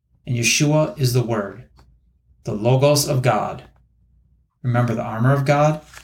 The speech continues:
in Ephesians six seventeen? The sword of the Spirit, which is the word of God.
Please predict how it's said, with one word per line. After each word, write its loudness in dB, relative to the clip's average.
in 2
Ephesians -2
six 0
seventeen? -2
The -8
sword 2
of -6
the 2
Spirit, 0
which -8
is 2
the -2
word -2
of -6
God. -2